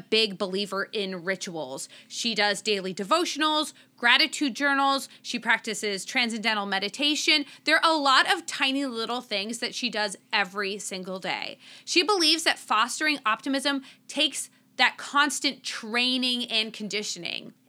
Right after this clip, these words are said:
And you'll notice when you choose to be an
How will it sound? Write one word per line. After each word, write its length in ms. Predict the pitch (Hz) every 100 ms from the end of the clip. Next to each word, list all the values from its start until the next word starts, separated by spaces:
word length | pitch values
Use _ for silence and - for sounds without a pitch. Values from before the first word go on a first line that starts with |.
| 320
And 260 | 392 415
you'll 140 | 302 302
notice 560 | 294 403 349 349 330
when 180 | 262 277
you 160 | 294 269
choose 400 | - 339 359 339
to 100 | 277
be 200 | 285 262
an 180 | 240